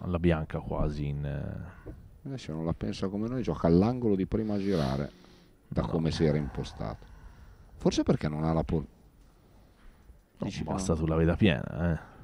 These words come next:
Speaker 2: Sì, con un po' d'effetto,
Speaker 1: Eh,
Speaker 2: dici.
Speaker 1: un po' d'effetto gli salti sopra.
Speaker 2: No, non la pensa come
Speaker 1: Fammi
Speaker 2: noi.
Speaker 1: dare dalla fronte. Ah, giocato,
Speaker 2: Già.
Speaker 1: ha giocato di tre di st-, di giro strettissimo. Eh,
Speaker 2: Ecco,
Speaker 1: però
Speaker 2: qui
Speaker 1: se non
Speaker 2: mi
Speaker 1: la
Speaker 2: è
Speaker 1: metti
Speaker 2: piaciuto.
Speaker 1: lì, se
Speaker 2: Qua
Speaker 1: non
Speaker 2: non
Speaker 1: la
Speaker 2: mi è
Speaker 1: me-,
Speaker 2: piaciuto.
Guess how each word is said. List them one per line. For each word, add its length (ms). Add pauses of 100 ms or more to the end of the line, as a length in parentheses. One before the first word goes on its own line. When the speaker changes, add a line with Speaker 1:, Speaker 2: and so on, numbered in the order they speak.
(220)
Speaker 2:
Sì, 240
con 140
un 100
po' 140
d'effetto, 440
Speaker 1:
Eh, 80
Speaker 2:
dici. 140
Speaker 1:
un 220
po' 100
d'effetto 560
gli 240
salti 340
sopra. 340 (580)
Speaker 2:
No, 120 (160)
non 200
la 80
pensa 300
come 160
Speaker 1:
Fammi 120
Speaker 2:
noi. 100
Speaker 1:
dare 140
dalla 180
fronte. 300 (300)
Ah, 80 (400)
giocato, 260
Speaker 2:
Già. 180
Speaker 1:
ha 100
giocato 360
di 140
tre 220
di 120
st-, 240
di 360
giro 220
strettissimo. 800 (240)
Eh, 100
Speaker 2:
Ecco, 120
Speaker 1:
però 160
Speaker 2:
qui 80
Speaker 1:
se 100
non 100
Speaker 2:
mi 60
Speaker 1:
la 60
Speaker 2:
è 40
Speaker 1:
metti 280
Speaker 2:
piaciuto. 60
Speaker 1:
lì, 320
se 100
Speaker 2:
Qua 100
Speaker 1:
non 80
Speaker 2:
non 80
Speaker 1:
la 60
Speaker 2:
mi 40
è 80
Speaker 1:
me-, 80
Speaker 2:
piaciuto. 300